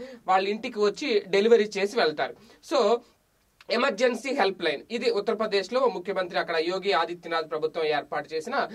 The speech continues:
ప్రజల కోసం ఎమర్జెన్సీ హెల్ప్ లైన్ సదుపాయాలన్నమాట. అయితే దీనిని, ఆ, కొంతమంది ఆకతాయిలు, ఆ, వాళ్ళ స్వ-, స్వలాభం కోసం లేదంటే వాళ్ళ, ఆ, ఇ-, అంటే కనీసం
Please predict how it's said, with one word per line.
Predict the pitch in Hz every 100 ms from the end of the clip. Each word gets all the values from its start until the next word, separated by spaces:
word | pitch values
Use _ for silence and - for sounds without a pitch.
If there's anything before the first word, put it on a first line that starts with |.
| 233 - _
ప్రజల | 202 208 269
కోసం | 226 233 - 302
ఎమర్జెన్సీ | 214 226 185 214 208 294
హెల్ప్ | 233 208 240
లైన్ | 240 226
సదుపాయాలన్నమాట. | 170 170 160 143 139 135 135 190
అయితే | 233 262 214 - - _ -
దీనిని, | 160 277 302 233 160 190 - _ _ -
ఆ, | 156 165 165
కొంతమంది | 208 233 262 240 240 240 190 -
ఆకతాయిలు, | 180 214 240 226 208 208 226 202 156 - - -
ఆ, | 156 160 156 151 - _ _ _ -
వాళ్ళ | 180 220 254 247 - _ _ -
స్వ-, | 208 190
స్వలాభం | 185 214 208 220 202 196
కోసం | 185 180 196
లేదంటే | 180 196 202
వాళ్ళ, | 202 180 190 185 - 226 -
ఆ, | 170
ఇ-, | 170 180 190 190
అంటే | 202 254 233
కనీసం | 226 - 185 226 262 262 240 240